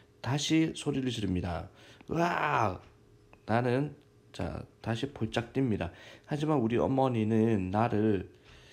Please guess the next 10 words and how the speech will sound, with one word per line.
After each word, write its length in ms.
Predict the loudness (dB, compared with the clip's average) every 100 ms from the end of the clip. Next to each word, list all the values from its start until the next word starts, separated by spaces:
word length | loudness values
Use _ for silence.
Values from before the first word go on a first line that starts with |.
| -20 -20 -20 -6
앞으로 360 | -6 -4 -6
당깁니다. 720 | -2 0 2 0 0 -2 -2 -4
그리고 420 | -8 -2 0 0 -2
she 280 | -4 -2 -4 -8
barks 520 | -2 0 0 -6 -12 -2
back 240 | -2 -2 -6
at 200 | -10 -6
the 120 | -6
dog. 280 | -2 -4 -4 -16 -20 -20 -20 -2
어머니가 840 | 0 2 2 2 4 6 6 2